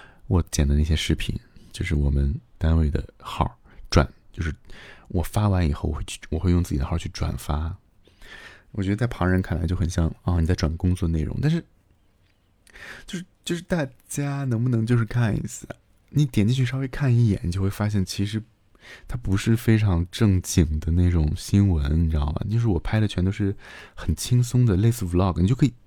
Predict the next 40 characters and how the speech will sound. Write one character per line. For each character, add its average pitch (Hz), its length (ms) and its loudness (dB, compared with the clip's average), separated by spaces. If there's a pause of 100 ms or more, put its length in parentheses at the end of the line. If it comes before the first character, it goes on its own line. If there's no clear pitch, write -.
(280)
当 120 160 2
我 95 100 2
的 82 100 0
vlog 80 280 -4
来 85 160 -10
看。 - 200 -8 (960)
而 127 120 2
且 120 180 0 (300)
你 95 220 0 (160)
一 101 100 -2
旦 131 120 4
认 123 200 4
定 104 80 2
它 110 160 -2
是 107 160 -2
我 82 140 0
的， 78 180 -2 (140)
自 - 120 -4
己 98 160 0
的 82 120 2
原 78 180 0
创 113 240 2
内 113 140 2
容 80 200 -2
的 78 80 0
话， 90 360 -4 (800)
你 104 80 -2
会 123 120 0
发 131 160 0
现 127 160 4
我 87 120 0
的 90 100 -6 (380)
更 127 240 4
博 85 220 2
频 78 500 0
率， 92 200 2
我 85 160 0
的 85 60 -4
天 92 300 -4
啊， - 280 -6